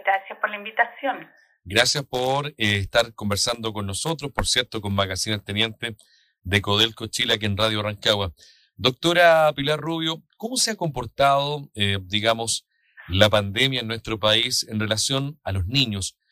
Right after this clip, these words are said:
Speaker 2: ¿Cuántos contagios se han registrado, eh, hasta el momento? Yo sé que todos los días van saliendo casos.
Speaker 1: Bueno, eh, en Chile, como en todo el mundo, los niños se contagian menos, ¿ya?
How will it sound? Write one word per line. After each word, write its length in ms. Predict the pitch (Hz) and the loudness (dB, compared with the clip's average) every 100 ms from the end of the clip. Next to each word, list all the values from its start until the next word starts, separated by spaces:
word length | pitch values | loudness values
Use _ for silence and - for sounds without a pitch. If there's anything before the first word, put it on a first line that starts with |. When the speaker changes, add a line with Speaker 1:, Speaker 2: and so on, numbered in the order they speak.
| _ _ | _ _
Speaker 2:
¿Cuántos 300 | 196 196 202 | 0 0 -2
contagios 500 | 147 131 151 143 131 | -4 2 0 0 -2
se 80 | 131 | -2
han 80 | |
registrado, 720 | 127 - - 127 131 127 127 - _ _ _ - | -4 -10 -2 4 6 4 0 -6 _ _ _ -12
eh, 100 | 98 | -6
hasta 240 | - - 117 | -6 0 0
el 80 | |
momento? 400 | 107 131 175 131 | 2 0 -2 -4
Yo 100 | 98 | -6
sé 140 | 95 110 | -4 -4
que 80 | 107 | -2
todos 160 | 117 | -4
los 100 | 110 | -4
días 180 | 110 113 | -2 -2
van 120 | 107 | -2
saliendo 340 | 104 113 113 127 | -4 -6 -6 -4
casos. 460 | 147 - - - _ _ _ _ _ _ _ _ _ | -2 -2 -8 -14 _ _ _ _ _ _ _ _ _
Speaker 1:
Bueno, 260 | 226 185 - - | 4 4 4 -6
eh, 400 | 226 214 208 - - - - - _ _ _ | -6 -4 -6 -8 -12 -20 -20 -20 _ _ _
en 500 | - 220 220 220 220 - | -2 -2 -2 -6 -10 -2
Chile, 360 | - 262 196 247 285 - - | 2 2 2 0 -2 -14 -2
como 180 | - 220 | 2 2
en 200 | 202 - | 2 0
todo 180 | - 302 | 2 4
el 60 | 302 | 2
mundo, 500 | 262 190 185 226 277 | -4 -6 -2 -2 0
los 200 | - 226 | 0 0
niños 220 | 254 262 277 | -2 -8 -2
se 80 | 269 | -2
contagian 480 | 226 - 240 247 226 | 2 2 4 2 0
menos, 280 | 247 202 - - _ - | -4 -4 -12 -20 _ -16
¿ya? 240 | 185 190 | -8 -6